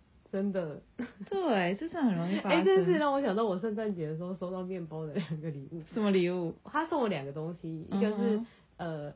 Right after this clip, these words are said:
Speaker 1: 一个粉红色的无线滑鼠跟键盘组，还有一个是滑鼠垫。
Speaker 2: 粉红色。
Speaker 1: 它是，就它一套的，它是一组的，然后它是粉红色，然后还有一个 <laughs> 粉红色的拍立得。
Speaker 2: 嗯。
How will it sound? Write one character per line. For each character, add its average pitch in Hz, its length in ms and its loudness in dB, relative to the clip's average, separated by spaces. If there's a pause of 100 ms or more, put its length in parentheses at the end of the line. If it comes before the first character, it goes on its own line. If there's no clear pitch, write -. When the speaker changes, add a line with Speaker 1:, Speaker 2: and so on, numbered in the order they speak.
Speaker 1:
一 - 160 -10
个 190 160 -2
粉 160 220 -6
红 160 240 -4
色 202 180 -4
的 151 380 -6 (100)
无 175 220 -6
线 180 520 -4 (140)
滑 139 720 -12
鼠 156 400 -8 (1200)
跟 180 420 -2
键 156 200 -4
盘 147 280 -10
组， 143 200 -14 (120)
还 175 120 -8
有 156 60 -6
一 151 40 -8
个 151 100 -8
是 147 100 -10 (120)
滑 139 140 -14
鼠 139 240 -16
垫。 196 160 -14 (100)
Speaker 2:
粉 196 160 4
红 202 160 4
色。 220 40 2
Speaker 1:
它 311 80 0
是， 254 300 0
就 262 120 -8
它 233 160 -6
一 226 160 -6
套 214 240 0
的， 143 120 -8
它 196 200 -4
是 202 80 -4
一 196 160 -6
组 - 140 -14 (120)
的， - 60 -16
然 156 100 -12
后 156 60 -10
它 170 80 -6
是 185 60 -6
粉 - 120 -12
红 - 160 -16
色， - 140 -16 (360)
然 185 120 -2
后 196 60 0
还 208 100 0
有 190 60 -2
一 - 20 -4
个 185 80 0 (200)
<laughs> - 200 -18
粉 190 160 0
红 202 160 0
色 214 140 -2
的 170 160 -6
拍 180 160 -6
立 180 160 -4
得。 160 120 -6 (600)
Speaker 2:
嗯。 196 160 2